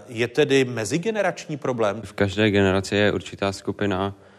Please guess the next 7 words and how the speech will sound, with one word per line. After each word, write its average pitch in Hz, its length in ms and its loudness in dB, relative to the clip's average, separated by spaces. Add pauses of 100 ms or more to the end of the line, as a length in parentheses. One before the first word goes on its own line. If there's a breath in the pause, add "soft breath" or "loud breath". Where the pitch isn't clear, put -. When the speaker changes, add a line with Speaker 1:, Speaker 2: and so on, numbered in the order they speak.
(280 soft breath)
Speaker 2:
lidí, 101 340 -2
která 98 440 2
ubližuje 104 460 0
slovem 104 380 0
více 101 480 2
než 104 300 0
jiná. 95 440 2